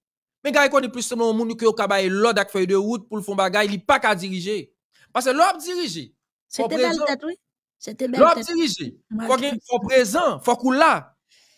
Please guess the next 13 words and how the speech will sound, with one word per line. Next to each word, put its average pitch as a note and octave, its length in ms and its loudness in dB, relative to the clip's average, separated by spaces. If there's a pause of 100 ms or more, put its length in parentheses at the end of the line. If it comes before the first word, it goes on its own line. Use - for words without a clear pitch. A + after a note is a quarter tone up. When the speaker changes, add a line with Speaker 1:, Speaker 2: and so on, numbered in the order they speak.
(200)
Speaker 1:
paske C4+ 200 2
moun D#4 200 -2
k D#4+ 60 4
ap D4 100 -2
dirije C#5 460 6
a, E5 60 6 (520)
li E4+ 160 4
gen E4+ 160 -2
pou D#4+ 180 2
pa D#4+ 220 6
dòmi. A#3+ 420 4 (300)
mm, A3 60 0
hmm, C4 160 -4